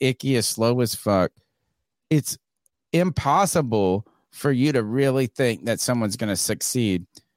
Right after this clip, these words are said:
But to be wildly crazy, and Greg,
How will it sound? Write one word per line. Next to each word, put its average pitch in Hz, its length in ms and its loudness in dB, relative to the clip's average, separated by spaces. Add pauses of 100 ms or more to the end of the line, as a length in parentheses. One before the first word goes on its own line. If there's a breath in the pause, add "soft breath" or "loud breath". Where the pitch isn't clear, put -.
(200)
But 170 600 -2 (680)
to 139 160 0
be 208 400 0 (920)
wildly 196 580 2
crazy, 107 680 2 (480)
and 120 180 2
Greg, 147 480 2